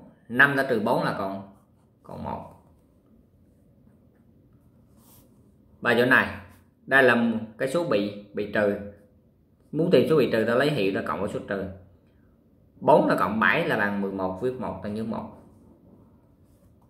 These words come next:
Rồi ngay chỗ này thì, à, coi như ngược lại nè, chúng ta lấy mười một nè. Chúng ta trừ bảy bằng bốn, bốn trả một. Nè.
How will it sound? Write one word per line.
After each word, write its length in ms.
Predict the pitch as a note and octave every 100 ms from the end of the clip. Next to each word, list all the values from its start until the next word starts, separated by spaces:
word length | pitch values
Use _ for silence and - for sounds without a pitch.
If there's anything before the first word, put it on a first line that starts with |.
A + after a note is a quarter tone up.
| _ _ _ _ _ _ - - _ _ _ _ - - _ _ _ _
Rồi 180 | B2 B2
ngay 160 | B2+ C#3
chỗ 60 | C#3+
này 180 | C#3+ A#2
thì, 420 | A#2 B2+ C3 - - _ _ _ _ _
à, 440 | - G#2+ G#2 G#2 - -
coi 200 | C3+ C#3
như 140 | C#3
ngược 240 | C3+ A#2 A2
lại 200 | G#2 G#2+
nè, 200 | G2+ F#2
chúng 120 | C3
ta 120 | C#3
lấy 280 | B2 C3 D#3
mười 120 | B2+
một 260 | G#2+ G#2 G2+
nè. 300 | G2+ F#2 - - _ _ _ _ _ _ _ _ _
Chúng 140 | B2+ C#3
ta 140 | B2
trừ 100 | G#2+
bảy 240 | F#2+ D#2 B2
bằng 180 | A2 G2
bốn, 380 | G#2 C#3+ E3
bốn 200 | A2+ C#3+
trả 100 | A#2
một. 500 | G#2+ F2+ - - - _ _
Nè. 140 | -